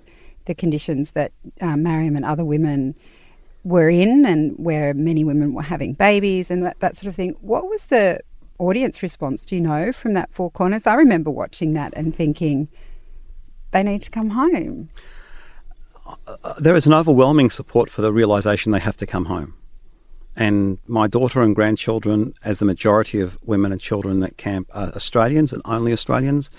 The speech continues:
Speaker 2: the only place they've got to call home is Australia. In the case of my grandchildren, seven or seventeen or twenty-seven,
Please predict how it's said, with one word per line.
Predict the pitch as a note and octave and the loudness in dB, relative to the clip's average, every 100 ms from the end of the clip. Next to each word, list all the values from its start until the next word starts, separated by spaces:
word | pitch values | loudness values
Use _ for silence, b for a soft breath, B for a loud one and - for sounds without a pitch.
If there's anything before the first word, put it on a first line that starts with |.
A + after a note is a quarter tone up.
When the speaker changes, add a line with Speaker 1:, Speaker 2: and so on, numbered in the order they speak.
| B B B B | B B B B
Speaker 2:
the | - A#2+ | 0 2
only | A#2 B2 A2 | 4 4 2
place | - A2 | 0 -2
they've | - G2+ | -2 -4
got | A2+ | -6
to | - | -6
call | - A2 G2+ | -4 -2 -2
home | G#2 G2+ G2 - | -2 -2 -4 -4
is | G#2 | -4
Australia. | F#2+ - A2 A#2+ C3 C#3 - b b b b b - - - | -4 -2 0 0 -4 -6 -12 b b b b b -20 -14 -2
In | G#2 | -2
the | |
case | G2+ A2+ G#2+ | 0 0 0
of | G2 | 0
my | G#2 | -2
grandchildren, | G2 G2+ G2 - G#2 G2+ G2 F#2+ - | 0 0 -2 -2 -4 -2 -4 -4 -10
seven | - - A2 G#2 G2+ - - | -6 0 2 2 -2 -6 -16
or | - G2+ | -10 -6
seventeen | - G2 F#2+ - G#2 | -2 -2 -2 -2 -2
or | - A2 | -2 -6
twenty-seven, | - G2+ F2+ - G2+ G2 | -4 -4 -4 -4 -2 -4